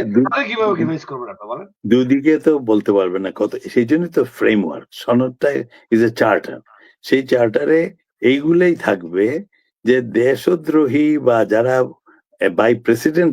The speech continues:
Speaker 1: যেগুলা করেছে সেটা তো আইনি প্রসেসের মধ্যে যাচ্ছে। এখন আমি খুনি ডাকাতি সব করে আসছি,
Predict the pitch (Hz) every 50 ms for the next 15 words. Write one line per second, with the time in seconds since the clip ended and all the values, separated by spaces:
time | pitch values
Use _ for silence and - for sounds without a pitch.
0 | 120 - 131 123 120 123 123 120 - - 113 107 104 - 131 127 113 - 113 107
1 | - 107 - 117 110 101 104 104 107 107 101 - 107 98 - - 120 107 - 123
2 | 113 104 95 85 87 85 - 87 - - - - - - - _ _ - - -
3 | - - 107 98 120 139 139 127 127 139 151 139 123 - - - 139 139 143 143
4 | 147 147 143 143 143 147 147 143 135 135 127 113 - - 123 117 107 135 135 113
5 | - - 139 123 - 135 131 131 123 120 120 -